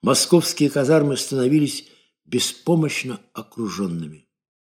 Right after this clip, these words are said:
Тут послышалась стрельба из Лесного проспекта, и длительная, и с возобновлением.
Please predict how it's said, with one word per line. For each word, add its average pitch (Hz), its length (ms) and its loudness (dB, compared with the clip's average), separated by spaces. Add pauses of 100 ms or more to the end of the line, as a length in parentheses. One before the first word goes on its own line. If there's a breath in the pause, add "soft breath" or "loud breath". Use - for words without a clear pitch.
(640)
Тут 190 220 4
послышалась 175 540 4
стрельба 151 440 2
из - 180 0
Лесного 135 440 0
проспекта, - 560 -8 (340 soft breath)
и 127 120 0
длительная, 117 560 2
и 98 80 -4
с - 100 -6
возобновлением. 107 920 -2